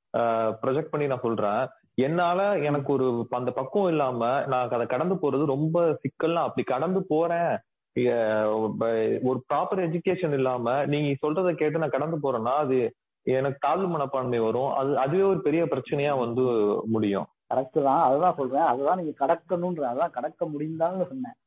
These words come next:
Speaker 2: அதை நீங்க கடந்துட்டீங்கன்னா
Speaker 1: ம்.
Speaker 2: அந்த லைஃப் வந்து ரொம்ப பீஸ்ஃபுல்லா இருக்கும். மத்தவங்க சொல்றான், "இல்ல,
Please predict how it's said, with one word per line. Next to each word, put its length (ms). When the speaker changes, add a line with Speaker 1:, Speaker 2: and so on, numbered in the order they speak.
Speaker 2:
அதை 200
நீங்க 340
கடந்துட்டீங்கன்னா 460
Speaker 1:
ம். 60
Speaker 2:
அந்த 240
லைஃப் 240
வந்து 220
ரொம்ப 460
பீஸ்ஃபுல்லா 600
இருக்கும். 440
மத்தவங்க 420
சொல்றான், 260
"இல்ல, 320